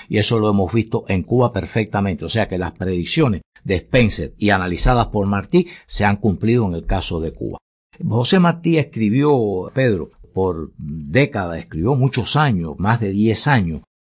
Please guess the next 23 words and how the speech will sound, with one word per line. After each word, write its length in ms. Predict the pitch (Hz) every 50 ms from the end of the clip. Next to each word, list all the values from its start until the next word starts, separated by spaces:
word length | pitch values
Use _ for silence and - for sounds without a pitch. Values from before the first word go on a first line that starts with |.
| _ _ _
en 180 | - 95 95 92
los 140 | 92 90 -
periódicos 720 | - 95 87 87 101 113 120 123 127 127 - 117 95 87 -
de 120 | 92 87
Nueva 340 | 87 90 90 90 92 95 101
York. 360 | 131 170 160 110 - - - _ _ _ _
Y 140 | _ 113 113
Martí 360 | 113 123 120 107 - 180 196
jamás 540 | 185 180 151 131 123 143 190 226 226 208 -
escribió 560 | 170 - - - 127 123 120 123 147 185 190
sobre 260 | 185 - 147 123 117 110
el 60 | 104
socialismo 720 | - 131 110 - - 110 98 101 139 180 180 156 135 117
en 80 | 107 98
ninguno 460 | 98 90 87 104 135 143 139 127 110
de 60 | 95
sus 220 | - - 98 - 92
artículos. 520 | 87 - - 175 165 131 110 92 87 92
No 80 | 117 143
hay 100 | 156 156
un 140 | 147 127
solo 380 | - - - 165 160 151 139 123
artículo 560 | 110 104 - - 165 165 - 120 98 82 -